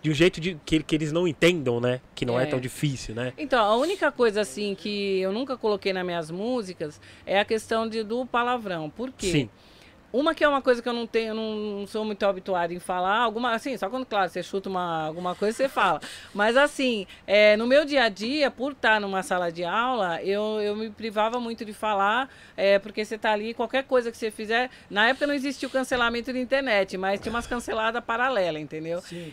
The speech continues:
Speaker 2: Então eu sempre quis, assim, colocar, porque, gente, é preta, periférica, do hip hop, então eu, eu tinha que me colocar de uma forma diferenciada pro povo não me queimar, né? E aí, a, eu não punha a música, eu não colocava a palavra na minha letra, porque eu sempre imaginei, um aluno vai mostrar minha música pra mãe e pro pai.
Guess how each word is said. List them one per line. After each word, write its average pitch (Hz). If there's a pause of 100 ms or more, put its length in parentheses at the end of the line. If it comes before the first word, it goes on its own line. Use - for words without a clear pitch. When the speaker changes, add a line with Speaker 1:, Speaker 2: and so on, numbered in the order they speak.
Speaker 2:
Então 269
eu 269
sempre 294 (160)
quis, 247
assim, 202
colocar, 202
porque, 226 (120)
gente, 233
é 226
preta, 269
periférica, 240
do 269
hip 254
hop, 220
então 262
eu, 254
eu 233
tinha 311
que 311
me 277
colocar 240
de 247
uma 240
forma 240
diferenciada 220
pro 226
povo 226
não 233
me 226
queimar, 220
né? 143 (480)
E 269
aí, 294
a, 226
eu 226
não 262
punha 277
a -
música, 226
eu 208
não 214
colocava 214
a -
palavra 180
na 175
minha 175
letra, 247
porque 233
eu 185
sempre 294
imaginei, 240
um 190
aluno 214
vai 202
mostrar 214
minha 214
música 214
pra 214
mãe 208
e -
pro 254
pai. 151